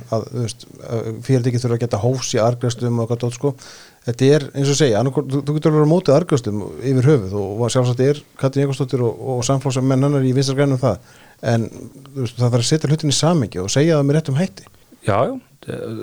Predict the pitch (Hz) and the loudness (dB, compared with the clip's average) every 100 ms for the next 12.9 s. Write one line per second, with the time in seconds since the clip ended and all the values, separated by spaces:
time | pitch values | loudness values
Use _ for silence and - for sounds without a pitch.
0 | 107 120 131 151 151 156 143 135 160 196 | -2 2 4 4 2 2 2 2 2 0
1 | - 170 156 147 - - - 110 107 147 | -6 0 0 0 -4 -12 -12 -8 -2 -2
2 | - - 135 - - - - _ - 113 | 0 -2 -2 -4 -10 -14 -20 _ -2 0
3 | 110 113 139 151 127 120 127 151 - - | 2 2 2 2 0 0 2 2 -4 -8
4 | - - 113 117 117 113 117 110 110 - | -12 -2 2 2 2 0 2 2 0 -6
5 | _ _ _ 127 101 110 110 107 104 104 | _ _ _ -8 -2 -2 0 0 2 0
6 | 113 110 101 - - 92 90 110 113 131 | -4 -10 -10 -10 -10 -12 -12 -6 0 0
7 | 147 117 - 117 - 117 110 110 107 107 | 0 -4 0 -2 0 0 2 2 0 -2
8 | - - - - 113 107 - 107 117 113 | -12 -18 -16 -12 -12 -12 -10 -2 0 2
9 | 110 107 110 107 - - - 117 104 - | 2 2 0 -2 -6 -20 -14 -10 -8 0
10 | 117 127 117 104 110 - - 120 117 113 | 2 2 0 0 -2 -4 -12 -6 -2 2
11 | 113 110 104 - 104 101 113 - - _ | 2 0 -4 -4 -2 -2 -6 -16 -20 _
12 | 117 120 143 120 98 92 - - | -2 -2 0 0 0 -2 -6 -10